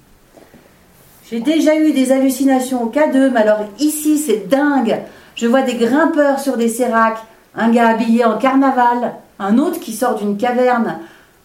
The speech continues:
Avant, je me suis surpris à voir un transformateur sur un nuage qui était sur notre camp avancé.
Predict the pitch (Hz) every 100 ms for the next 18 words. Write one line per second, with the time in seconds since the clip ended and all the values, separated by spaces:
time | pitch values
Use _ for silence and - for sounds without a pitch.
0 | - 185 254 254 226 208 208 - 294 294
1 | 269 254 208 220 214 180 170 - 330 320
2 | - 277 254 247 254 247 247 240 214 214
3 | 208 226 226 - - - - 220 220 240
4 | 233 208 196 - 294 277 208 208 208 208
5 | 202 180